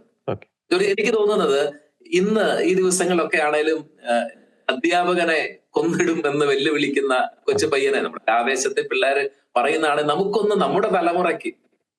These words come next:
Speaker 2: ഏഹ്, ചിന്തിക്കാൻ പറ്റാത്ത ഒരു, ഒരു കാര്യമാണ്. അധ്യാപകനോട് നേർക്ക് നേർ നിന്ന് വർത്താനം പറയും, അപ്പനോടും അമ്മയോടും ഉള്ള നമ്മുടെ ആദരവ് എന്ന് പറഞ്ഞാൽ മലയാളത്തിന്റെ സുന്ദരമായ ഒരു സംസ്കാരം എവിടെയോ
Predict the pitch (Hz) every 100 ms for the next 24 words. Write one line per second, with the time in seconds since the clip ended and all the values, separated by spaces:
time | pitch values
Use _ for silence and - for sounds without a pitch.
0 | _ - 120 120 110 - - - - -
1 | 175 190 220 208 185 165 - 156 156 156
2 | 143 143 147 - - - 139 135 139 147
3 | 90 82 - _ _ _ _ _ _ _
4 | - 135 165 175 180 180 175 170 165 151
5 | 143 143 147 147 147 139 139 120 127 135
6 | 127 120 120 - 123 - 175 175 185 170
7 | 143 143 143 143 135 131 127 123 - _
8 | _ 117 123 127 123 120 113 113 127 131
9 | 135 127 123 - - 196 190 190 180 -
10 | - - 151 165 202 208 214 214 214 196
11 | 185 - 156 170 175 170 160 151 - 143
12 | - - 170 170 165 131 143 156 151 131